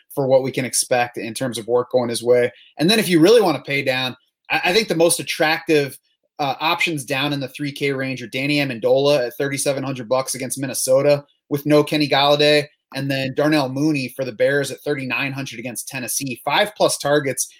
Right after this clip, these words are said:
in every game for Mooney since week three. He's top five in the league in air yards, so he has a, a decent floor for somebody who's in that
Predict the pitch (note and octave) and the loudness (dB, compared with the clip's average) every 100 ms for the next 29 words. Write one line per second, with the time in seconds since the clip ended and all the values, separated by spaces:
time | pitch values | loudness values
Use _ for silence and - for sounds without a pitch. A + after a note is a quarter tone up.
0 | _ D#3 D#3 E3+ F#3+ F#3 C#3+ D3+ D#3+ D3 | _ -4 0 0 2 2 2 4 2 0
1 | C3+ C3 C3+ B2+ B2+ A#2+ C3+ C#3 - C3 | -4 -4 -4 -4 -6 -8 -8 -8 -10 -8
2 | C#3 C#3 C3 - _ - D#3+ D3 - D#3+ | -4 -2 -4 -8 _ -4 0 0 0 0
3 | F#3+ - D3+ D3 C3+ C3 C3+ B2 G#2+ C#3 | 0 0 2 2 0 -2 -4 -4 -4 -2
4 | B2+ A#2 A2+ G#2+ - B2+ B2 D3 C#3+ D3 | -2 -4 -4 -6 0 0 0 -2 -2 0
5 | D#3+ E3+ D#3 - - _ F3+ - D#3+ - | 4 4 4 0 -10 _ -8 -4 -4 -2
6 | B3 A#3+ A#3 G#3+ - F#3 G#3 G#3 G#3+ G#3+ | 0 2 0 -4 -14 -4 0 2 2 0
7 | - G3+ F#3 - F#3+ F#3 F3+ F3+ E3 - | -6 -6 -4 -2 -2 0 2 2 0 -2
8 | - F3 - D#3 D#3+ D#3 | -4 -2 0 0 0 0